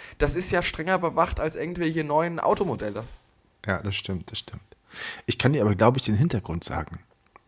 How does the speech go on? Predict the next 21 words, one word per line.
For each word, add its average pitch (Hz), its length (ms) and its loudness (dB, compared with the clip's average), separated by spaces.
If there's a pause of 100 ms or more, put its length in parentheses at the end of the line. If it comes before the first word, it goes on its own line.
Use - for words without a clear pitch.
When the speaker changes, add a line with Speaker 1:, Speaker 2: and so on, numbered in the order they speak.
(160)
Speaker 2:
Also 113 180 6
ich 120 60 4
Speaker 1:
Okay. 123 80 0
Speaker 2:
glaub, 131 180 8
ich - 80 0
kann 143 140 6
mir 135 40 6
den 123 140 8
Hintergrund 139 460 4
zusammenspinnen, 120 640 4
warum 113 220 8
es, 120 220 4
äh, 107 220 4 (500)
Four 135 300 4
Blocks 117 280 6
jetzt 110 160 4
auf 101 140 2
Netflix - 540 0
gibt. - 340 -2
Denn 98 240 8 (420)
ich - 240 -4